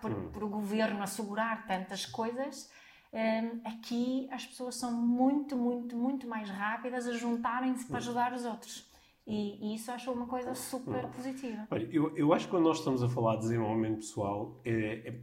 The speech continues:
Speaker 2: é, é muito importante ter em consideração, eh, o contexto social, o contexto cultural.
Speaker 1: Uhum.
Speaker 2: Só que há,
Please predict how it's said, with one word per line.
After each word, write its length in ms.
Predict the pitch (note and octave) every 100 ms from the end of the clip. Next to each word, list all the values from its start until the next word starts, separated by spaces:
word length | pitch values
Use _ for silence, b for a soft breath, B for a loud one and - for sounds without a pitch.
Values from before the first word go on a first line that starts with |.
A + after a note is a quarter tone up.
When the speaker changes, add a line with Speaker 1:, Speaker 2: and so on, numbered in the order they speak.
| -
Speaker 2:
é, 60 | A#2+
é 40 |
muito 380 | A#2+ B2+ B2 A#2+
importante 560 | A2+ - - A#2 A#2+ -
ter 180 | A#2 A2+
em 160 | A2
consideração, 960 | - G#2 - A2+ G#2+ - A2 A2+ A2+ A#2 A2+
eh, 280 | G#2 G2+ F#2
o 120 | A2+
contexto 1080 | - G#2+ A2 A2+ A2+ A2+ A2 - A2 G2 -
social, 680 | - A#2+ - G#2+ G#2+ A2+ G#2
o 40 | G2+
contexto 380 | G#2 G#2 G2
cultural. 440 | - G#2+ G#2+ F#2 -
Speaker 1:
Uhum. 380 | A3 F#3 G#3 -
Speaker 2:
Só 140 | - A#2+
que 80 |
há, 180 | B2 C3